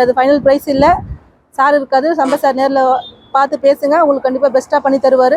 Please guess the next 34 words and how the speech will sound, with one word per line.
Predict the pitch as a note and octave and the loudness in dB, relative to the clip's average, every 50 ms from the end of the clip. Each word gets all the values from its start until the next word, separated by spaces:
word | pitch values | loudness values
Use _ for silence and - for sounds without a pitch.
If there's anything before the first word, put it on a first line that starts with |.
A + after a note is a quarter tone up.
| D#4+ D4 | 0 0
நீங்க | C#4 C4 B3+ | 0 0 0
எதிர்பார்க்கறத | A#3+ C#4 D4+ - - D4 C#4+ C#4+ B3+ D4 | 0 0 -2 -2 0 0 0 0 0 0
விட | C#4 E4 E4 D#4 | 2 2 0 0
கண்டிப்பா | C#4 C#4 C#4+ C4 D4 D4+ - | -2 -2 -2 -2 -2 0 0
சார் | C#4 C#4 A#3+ | -2 0 0
பெஸ்ட்டா | C4+ C4+ - D4+ C#4+ - | -2 -2 0 -2 -4 -2
பண்ணி | B3+ C4+ C#4 - | -2 -4 -2 0
தருவாருங்க. | B3+ B3+ B3+ A#3+ A#3 A#3+ B3+ E4 G4+ - _ | 0 2 2 2 0 0 0 0 0 0 _
உங்ககிட்ட | D4+ D#4+ E4 F4 D#4 F4 E4+ | -2 -2 -2 0 2 2 2
ஏதாச்சும் | E4 F4 - E4 | 2 2 0 0
வண்டி | D4+ D4+ D#4+ - | 0 0 0 0
சேல்ஸ்க்காக | D#4+ D#4+ D#4 - - D4+ D4 D4 | 0 0 0 0 -2 0 0 0
இருந்தாலும் | C#4+ C4+ D4 D#4+ D#4 | 0 2 0 0 0
நம்ம | D4 C4+ B3+ | -2 -4 -4
கிட்ட | C4+ D4+ D4 | -2 -2 0
எடுத்து | C#4 C4 C#4+ | 0 0 -2
வந்து | C4+ C4+ | -2 -2
விடுங்க. | C4+ C#4 C#4+ D#4+ D#4 D4 | -2 0 -2 -2 -2 -2
கண்டிப்பா | C4+ C4+ C4+ D4 C#4 - | -2 -2 -2 -2 -2 -2
சேல்ஸ் | C#4+ C#4 - - | -4 -4 -4 -4
பண்ணி | C4 B3 A3 | -4 -2 -2
கொடுக்கலாம். | B3 B3 - B3 F3 E3+ - - - - B3 | -2 -2 0 2 2 2 0 -2 -4 -4 0
நல்ல | C4 C#4 D#4+ F4 E4 | 0 2 2 2 2
வண்டி | D#4+ D#4+ D#4 F4+ E4+ | 2 0 0 2 2
வேணுன்றவங்க | E4+ E4 D#4+ D#4 E4+ F4+ E4 E4 | 2 2 0 0 -2 -2 0 -2
கண்டிப்பா | D4 D4 D#4 E4 C#4 | -2 0 0 0 2
பவானி | C#4+ C#4+ D4+ D#4 D4+ | 0 0 0 0 0
காசை | D4+ D4 - C4+ - C#4+ | -2 -4 -4 -4 -2 -2
தேடி | C#4+ C#4+ D4+ C#4+ | -2 0 0 0
வாங்க. | C#4 C#4 C#4 D#4 F4 D#4+ D4 | 0 0 2 0 0 2 0
நல்ல | C#4 C#4+ D4+ D4+ | 0 2 2 0
வண்டி | D4 C#4+ C#4 C4+ | 0 -2 -4 -6
கொடுத்துட்டு | C4+ B3+ C#4+ A#3+ C#4 | -6 -6 -6 -4 -4
இருக்கோம், | C4+ - D4 E4+ | -2 0 0 0